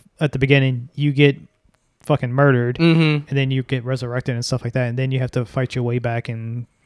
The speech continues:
Speaker 1: do all this stuff.
Speaker 2: It's like, uh, the one that it comes to my mind right now that really you should have been able to do this.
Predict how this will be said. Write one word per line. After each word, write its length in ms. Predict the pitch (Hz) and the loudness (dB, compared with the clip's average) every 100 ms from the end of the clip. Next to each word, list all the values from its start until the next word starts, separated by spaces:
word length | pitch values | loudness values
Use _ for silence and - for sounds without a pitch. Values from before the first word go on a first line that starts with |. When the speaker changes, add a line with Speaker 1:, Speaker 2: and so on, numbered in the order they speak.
| _ _ - | _ _ -2
Speaker 1:
do 80 | 131 | 0
all 120 | 120 | 0
this 120 | 110 | 0
stuff. 200 | 143 120 | 2 2
Speaker 2:
It's 200 | 196 - | 2 2
like, 240 | 214 214 - | 2 2 0
uh, 100 | 196 202 | 0 2
the 140 | 175 | 2
one 200 | 185 202 | 2 0
that 120 | 220 196 | 0 -4
it 100 | 180 | -6
comes 200 | 185 175 | -4 -2
to 40 | |
my 100 | 165 | -2
mind 260 | 156 147 147 | -2 -4 -4
right 160 | 151 | -6
now 460 | 143 131 131 131 127 139 | -6 -6 -6 -8 -12 -4
that 200 | 151 143 - | -2 -2 -8
really 440 | 151 151 170 175 165 | -14 4 6 6 4
you 120 | 160 | -2
should 280 | - 170 160 | -2 0 0
have 160 | 165 147 | 0 -2
been 140 | 147 | -4
able 260 | 143 143 139 | -4 -4 -6
to 120 | 147 | -8
do 240 | 131 127 | -8 -10
this. 400 | 123 117 113 - | -10 -16 -18 -20